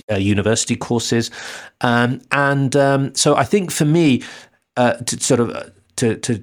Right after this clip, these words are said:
first of all, to say that, you know, Oxbridge is not be all and end all, but my role is to just keep that conversation going to make sure that they're applying for the right course. Going back to sort of your initial question of, um,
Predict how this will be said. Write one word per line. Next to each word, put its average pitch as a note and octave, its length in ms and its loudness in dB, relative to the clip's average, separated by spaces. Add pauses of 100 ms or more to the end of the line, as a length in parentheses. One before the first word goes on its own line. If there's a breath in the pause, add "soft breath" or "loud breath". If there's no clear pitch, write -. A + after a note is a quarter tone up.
first D3+ 400 2
of A2 80 -2
all, G#2 120 2
to - 80 -8
say A2 160 0
that, G#2+ 100 -2
you G#2 80 -2
know, - 60 -8
Oxbridge B2 260 -2
is G#2 100 -2
not G#2 220 -4
be G#2 140 0
all G2 80 0
and G#2 100 2
end G#2+ 160 0
all, F#2 80 0
but G2+ 260 -4 (140)
my B2 220 4
role A2+ 200 4
is G#2 120 -4
to G#2+ 120 -4
just - 300 -8
keep B2+ 240 -2
that A2 140 -4
conversation G#2+ 600 -4
going G2+ 220 0
to G2 100 -8
make G#2 220 -2
sure G#2 160 -2
that G2 100 -6
they're G#2 140 0
applying G2+ 360 -4
for - 120 -8
the F#2+ 100 -4
right G2 280 -2
course. - 280 -2 (380 loud breath)
Going F3 220 4
back E3+ 160 2
to C#3 100 -4
sort B2+ 180 0
of G#2+ 80 -2
your A2+ 200 4
initial B2 480 2
question - 580 -6
of, G2+ 260 -4
um, G2+ 300 -2